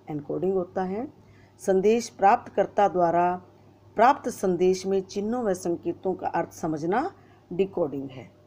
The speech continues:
फीडबैक किसे कहते हैं? संचार प्रक्रिया में संदेश प्राप्तकर्ता द्वारा दर्शाई गई प्रतिक्रिया को फीडबैक कहते हैं। यह प्रतिक्रिया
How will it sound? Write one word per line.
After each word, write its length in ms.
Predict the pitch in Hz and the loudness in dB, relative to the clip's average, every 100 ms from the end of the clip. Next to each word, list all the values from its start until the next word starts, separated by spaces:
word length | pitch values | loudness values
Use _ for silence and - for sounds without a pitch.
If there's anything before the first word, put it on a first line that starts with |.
| _ _ _ _ _ | _ _ _ _ _
फीडबैक 560 | 254 294 226 196 196 196 | 0 0 4 4 4 0
किसे 220 | 185 185 | -8 -6
कहते 360 | 180 147 - 123 | -6 -8 -8 -16
हैं? 340 | 117 185 - - - _ _ - _ _ _ _ _ _ _ | -18 -20 -20 -20 -20 _ _ -20 _ _ _ _ _ _ _
संचार 720 | - 202 196 190 220 220 277 302 | -8 0 0 2 2 4 4 2
प्रक्रिया 540 | - 190 180 170 170 | -2 -2 0 2 2
में 380 | 151 151 196 311 - - - | 2 0 -2 -6 -12 -20 -16
संदेश 680 | - 185 185 202 226 226 - | -2 0 2 2 2 -2 -8
प्राप्तकर्ता 760 | - 170 151 - 160 147 208 | 0 0 0 -6 -6 -2 -2
द्वारा 500 | 196 160 139 147 233 - - - - | 0 -2 -2 -4 -8 -12 -20 -20 -4
दर्शाई 640 | 165 180 - 185 226 262 | -2 -2 2 4 4 2
गई 220 | 196 190 190 | 0 2 2
प्रतिक्रिया 680 | 190 151 147 151 156 170 | -2 -8 -12 -8 -4 -2
को 360 | 160 185 277 440 - _ _ - | -2 -2 -2 -2 -8 _ _ -8
फीडबैक 500 | 214 185 151 143 - | -2 -2 -2 -4 -6
कहते 280 | 117 120 - | -10 -10 -14
हैं। 300 | 127 117 107 - - _ | -14 -14 -16 -20 -20 _
यह 200 | 185 269 | 0 0
प्रतिक्रिया 800 | 330 202 190 170 - 151 180 226 | 2 0 -2 -6 -8 -4 -2 -2